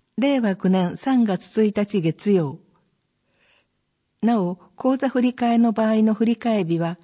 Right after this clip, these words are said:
各納期限日になります。それまでに、預貯金残高の確認をお願いします。納税通知書などの様式が変わります。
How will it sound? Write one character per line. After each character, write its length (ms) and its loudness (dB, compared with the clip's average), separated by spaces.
各 260 -2
納 240 4
期 140 -2
限 280 4
日 100 2
に 140 2
な 120 0
り 120 -4
ま 120 -4
す。 180 -16
そ 160 -6
れ 100 2
ま 140 2
で 140 0
に、 240 -2
預 120 0
貯 20 -8
金 260 2
残 260 2
高 220 -2
の 140 0
確 300 -4
認 240 4
を 200 -2
お 80 0
願 300 0
い 40 -4
し 160 -6
ま 140 -2
す。 200 -18
納 220 2
税 220 -2
通 240 -2
知 140 -12
書 160 0
な 140 2
ど 120 -2
の 120 -2
様 200 0
式 260 -6
が 240 -2
変 120 -4
わ 120 -2
り 120 -4
ま 160 -2
す。 180 -20